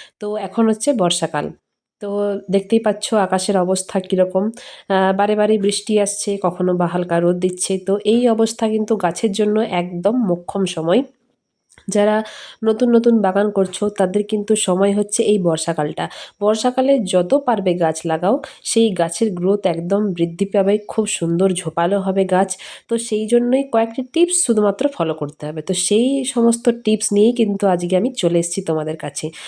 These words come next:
তো দেখো, রজনীগন্ধার থেকে কিন্তু বাল্ব দেখা দিচ্ছে। তো ওই জন্যই বললাম যে বর্ষাকালটা কিন্তু ছাদ বাগানিদের ক্ষেত্রে, যারা গাছপ্রেমী তাদের ক্ষেত্রে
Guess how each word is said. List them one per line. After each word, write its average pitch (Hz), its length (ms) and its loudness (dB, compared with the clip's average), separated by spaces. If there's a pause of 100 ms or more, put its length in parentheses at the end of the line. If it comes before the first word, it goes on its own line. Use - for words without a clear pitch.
(200)
তো 202 100 -2
দেখো, 180 360 0
রজনীগন্ধার 220 640 2
থেকে 226 180 2
কিন্তু 226 280 2
বাল্ব 170 400 -2
দেখা 156 320 -4
দিচ্ছে। 160 420 -8 (360)
তো 208 320 -6
ওই 196 100 -2
জন্যই 220 280 2
বললাম 180 400 2
যে 175 100 0
বর্ষাকালটা 226 720 0
কিন্তু 226 460 0 (260)
ছাদ 214 340 -2
বাগানিদের 226 420 2
ক্ষেত্রে, 185 520 -2
যারা 185 240 0
গাছপ্রেমী 180 540 0
তাদের 202 280 2
ক্ষেত্রে 220 540 0